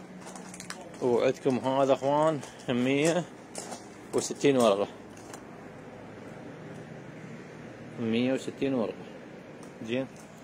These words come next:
عندكم كونات اخوان ألفين وعشرين، هذا اللون الازرق، وهذا شاصية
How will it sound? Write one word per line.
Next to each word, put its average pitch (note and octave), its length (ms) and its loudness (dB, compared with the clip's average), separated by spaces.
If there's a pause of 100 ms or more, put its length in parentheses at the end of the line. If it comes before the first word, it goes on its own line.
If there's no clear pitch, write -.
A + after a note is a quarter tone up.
(220)
عندكم B2 280 4
كونات C3 480 4
اخوان C#3 260 8
ألفين B2 300 8
وعشرين، A2 480 4
هذا B2 340 12 (960)
اللون B2+ 400 12
الازرق، C3+ 640 12 (2250)
وهذا B2 560 10
شاصية C3+ 720 6